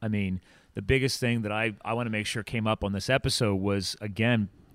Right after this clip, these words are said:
not just about his mom, but I wanna tie this into his whole family, is that John is selfless. He knows that so many people, and especially his family, have sacrificed so much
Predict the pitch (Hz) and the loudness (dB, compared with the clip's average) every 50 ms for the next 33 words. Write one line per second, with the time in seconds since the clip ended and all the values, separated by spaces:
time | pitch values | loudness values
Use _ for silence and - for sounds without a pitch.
0 | - 104 123 135 156 165 - 156 131 131 113 120 117 107 101 92 98 98 92 95 | -6 -2 0 0 0 0 0 -2 -2 -2 -2 -2 -2 -2 -4 -4 -2 -2 -2 -2
1 | 95 92 90 82 - - - - - _ _ _ _ _ - - - 113 120 135 | -2 -2 -4 -6 -8 -12 -20 -20 -20 _ _ _ _ _ -6 -2 0 2 2 2
2 | 127 - - 127 127 127 113 - - 120 110 101 101 - 110 101 95 - - 107 | 2 2 2 4 4 4 4 2 0 0 0 0 0 0 0 0 0 0 -2 -2
3 | 98 101 101 95 92 90 90 90 - - 101 95 92 90 _ - - - - - | 0 0 0 0 0 0 -2 -2 -2 0 0 0 0 -4 _ -16 -20 -20 -20 -20
4 | _ _ _ _ _ _ _ - - 107 98 120 120 120 123 131 131 127 123 120 | _ _ _ _ _ _ _ -18 -12 -2 2 4 6 6 6 4 2 2 0 -4
5 | - _ _ _ _ _ _ _ _ _ _ _ - 120 127 131 120 - - - | -8 _ _ _ _ _ _ _ _ _ _ _ 2 4 4 4 4 4 2 2
6 | 107 95 90 - 92 87 82 - - - 117 127 127 120 117 120 123 135 143 135 | 0 0 -2 -4 -6 -8 -6 -6 -4 -2 0 2 2 2 4 4 4 4 4 2
7 | 113 - 120 107 - - - - - - - 135 139 151 160 156 156 156 147 131 | 2 0 -2 -2 -4 -4 -2 0 0 2 2 4 4 4 4 4 4 2 0 0
8 | 127 131 131 135 135 131 - - 117 123 117 - 101 95 98 101 104 - 104 95 | -2 -2 0 0 0 0 0 2 2 2 2 2 0 2 2 0 -2 -4 -8 -4
9 | - - - - - 120 107 101 - - 117 113 110 107 98 95 92 95 104 - | -2 0 0 0 0 0 0 0 0 0 0 0 2 2 0 0 0 0 0 0
10 | - - - 117 117 - - 120 - - 107 101 92 - - - - 123 113 120 | 0 2 2 2 2 2 0 -2 0 0 0 0 0 0 -2 0 2 4 4 4
11 | 123 117 113 113 110 95 - - - - - | 4 2 0 0 -2 -2 -2 -4 -4 -4 -6